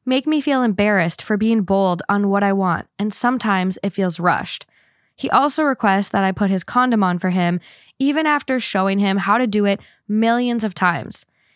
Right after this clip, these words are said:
He says he doesn't trust himself, and we don't want to get pregnant right now,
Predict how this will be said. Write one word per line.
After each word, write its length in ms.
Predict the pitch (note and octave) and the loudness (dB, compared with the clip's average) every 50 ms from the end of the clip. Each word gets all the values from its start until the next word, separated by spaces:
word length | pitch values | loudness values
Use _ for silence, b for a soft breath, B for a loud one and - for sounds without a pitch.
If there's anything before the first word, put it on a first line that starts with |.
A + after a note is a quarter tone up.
| _ _ | _ _
He 160 | - - A3 | -2 -2 0
says 320 | G3 - G#3+ G3 G#3 G#3 - | 2 2 2 2 2 2 0
he 80 | A3+ | 2
doesn't 240 | G3+ G#3 G#3 A3 G#3+ | 2 2 2 0 -2
trust 320 | - - C4 C4+ B3 - - | -2 -2 -2 -2 -2 -2 -2
himself, 560 | G3 F3+ - - E3+ A2+ G2 - - - _ _ - | -2 -2 0 0 0 0 -2 -4 -8 -12 _ _ -8
and 120 | - G#3 G#3 | -4 -2 0
we 100 | G3+ G3+ | 0 0
don't 160 | A3 G#3 F#3+ | 0 0 0
want 220 | G3 G#3 G3 G3 | 0 -2 -2 -2
to 60 | - | -2
get 140 | F#3 F#3+ E3+ | -6 -6 -4
pregnant 300 | - G#3 G3 F#3+ F#3 D#3+ | -2 -2 -2 -2 -2 -2
right 160 | E3+ F3 D3 | -2 -4 -2
now, 240 | C3+ E3 D#3+ C3+ - | -2 -4 -2 -4 -6